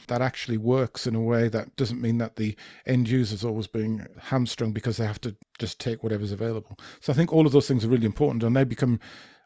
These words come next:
I think, will be massive differentiators going forward. If vendors are not offering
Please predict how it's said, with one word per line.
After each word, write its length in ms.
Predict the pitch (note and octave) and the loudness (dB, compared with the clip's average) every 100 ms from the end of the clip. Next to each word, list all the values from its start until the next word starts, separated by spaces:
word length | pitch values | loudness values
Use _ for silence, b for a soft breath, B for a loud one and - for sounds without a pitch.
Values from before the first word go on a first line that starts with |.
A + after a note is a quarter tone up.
| - | 0
I 160 | C3+ | 2
think, 240 | C#3+ C#3 B2 | 4 2 -2
will 60 | |
be 260 | G#2+ A2+ G2+ - - | -2 -2 -4 -12 -18
massive 500 | A#2 A#2 C3 B2 A#2 | -4 2 2 2 -2
differentiators 720 | - - A#2+ A2+ A2+ A2 A2 | -4 -2 -2 -2 -2 -4 -4
going 220 | - G#2+ G2+ | -4 -4 -4
forward. 340 | A2 G2+ G2 B B B | -6 -8 -12 B B B
If 160 | C#3 - | -8 -6
vendors 400 | - C#3 C3 A2+ | 0 4 4 4
are 60 | B2 | 4
not 160 | D3+ | 4
offering 320 | D3+ - B2+ | 2 0 -2